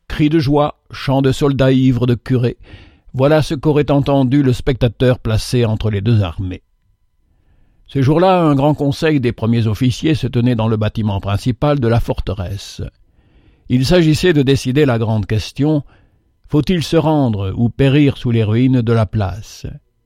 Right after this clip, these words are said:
On avait envoyé un parlementaire à l'ennemi pour savoir quelles conditions il ferait aux défenseurs malheureux. Aucune avait-il été répondue,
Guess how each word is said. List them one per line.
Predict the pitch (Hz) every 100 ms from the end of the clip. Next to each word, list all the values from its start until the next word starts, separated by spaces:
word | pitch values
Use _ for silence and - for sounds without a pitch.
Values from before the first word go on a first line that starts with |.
| _ _ _ _ -
On | 135
avait | 160 190
envoyé | 160 151 156 175
un | 135
parlementaire | 120 117 139 113 107 135 117
à |
l'ennemi | 104 104 127 151
pour | 110
savoir | - 120 135 120
quelles | - 117
conditions | - 120 117 107 139 127
il | 113
ferait | - 117 127 127
aux | 120
défenseurs | 110 - 107 104 147 113
malheureux. | 110 117 98 95 92 _ _ _ _ _ _ _ _
Aucune | 139 123 147 131 123 - -
avait-il | 127 120 123 120
été | 113 117
répondue, | 113 - 98 95 104 -